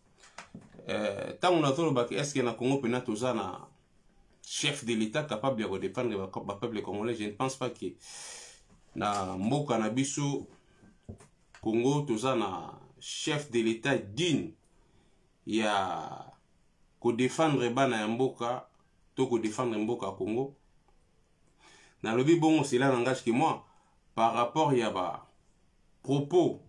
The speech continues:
oyo. Oui, coucou, coucou Bruno, Doudou, Mbwangi, bambote ebele place ozali mon frère. Donc, euh, meka pe kopartage vidéo parce que tozali ko, meka kopartage sur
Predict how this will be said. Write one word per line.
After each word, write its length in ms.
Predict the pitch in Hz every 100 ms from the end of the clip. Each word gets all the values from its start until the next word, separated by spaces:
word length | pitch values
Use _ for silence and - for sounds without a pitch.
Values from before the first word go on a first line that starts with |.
| _ _ _ 143
oyo. 440 | 139 113 95 92 _ _ _ _ _
Oui, 460 | 117 139 185 180 147
coucou, 440 | 196 - 185 180
coucou 380 | 190 185 190 185
Bruno, 400 | 156 170 180 175
Doudou, 540 | 156 165 156 185 185 - - - - -
Mbwangi, 540 | 131 170 160 147 147
bambote 460 | 143 147 170 165 139
ebele 320 | 139 151 147
place 200 | 160 -
ozali 280 | 123 131 143
mon 140 | 131
frère. 440 | 117 143 156 160 - _ _ _ _ _ 127
Donc, 340 | 127 127 120
euh, 340 | 120 120 120 117
meka 260 | 131 156
pe 120 | 160
kopartage 560 | 151 131 123 - 123 120
vidéo 440 | 135 120 117 131
parce 240 | 139 135 -
que 240 | 113 107
tozali 400 | 104 107 117 131
ko, 340 | 120 107 101 98
meka 280 | 104 101 107
kopartage 640 | 110 113 107 110 113 135
sur 280 | - 139